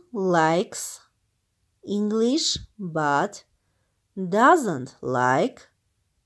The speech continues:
tests. Bill-ը սիրում է անգլերենը, բայց չի սիրում տեստերը։ Վարժություն տասնչորս։ Can you find five words in the puzzle,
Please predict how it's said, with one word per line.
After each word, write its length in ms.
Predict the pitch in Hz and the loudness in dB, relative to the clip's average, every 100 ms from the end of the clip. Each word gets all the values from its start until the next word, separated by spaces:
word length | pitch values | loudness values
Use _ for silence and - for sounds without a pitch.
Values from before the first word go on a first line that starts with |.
| - | -6
tests. 520 | 226 220 220 - - _ - | -2 -2 -6 -18 -20 _ -14
Bill-ը 480 | 185 196 254 190 147 | -6 0 2 2 0
սիրում 440 | - 190 190 202 160 | -4 -8 -4 -2 -4
է 100 | 113 - | -6 -8
անգլերենը, 840 | 147 139 131 127 117 107 123 170 240 349 _ _ _ _ _ - | -8 -4 -4 -4 -4 -4 -4 -2 -2 -4 _ _ _ _ _ -2
բայց 320 | 165 156 - | -2 -2 -6
չի 160 | - 240 | -6 -6
սիրում 360 | - 285 302 370 - - | -4 -4 -2 -4 -6 -2
տեստերը։ 540 | 214 - - 113 120 185 - _ _ _ _ _ _ _ _ _ _ _ _ _ _ _ _ _ _ _ _ - | -2 -2 -4 -4 -4 -10 -16 _ _ _ _ _ _ _ _ _ _ _ _ _ _ _ _ _ _ _ _ 4
Վարժություն 520 | 233 240 247 339 359 | 4 4 -2 -2 2
տասնչորս։ 720 | 262 240 - 254 - 139 107 - - _ _ | 2 2 -2 -6 -4 -6 -8 -14 -16 _ _
Can 240 | - 226 240 | -6 -2 2
you 100 | 359 | 0
find 520 | 381 170 160 151 196 _ _ _ | -2 -2 -2 -4 -8 _ _ _
five 480 | - 269 349 - | 2 4 4 -2
words 480 | 165 147 147 185 - - | -4 0 -2 -4 -14 -14
in 180 | 190 185 | -8 -6
the 80 | 196 | -6
puzzle, 600 | - 233 208 151 117 | -4 0 0 -2 -6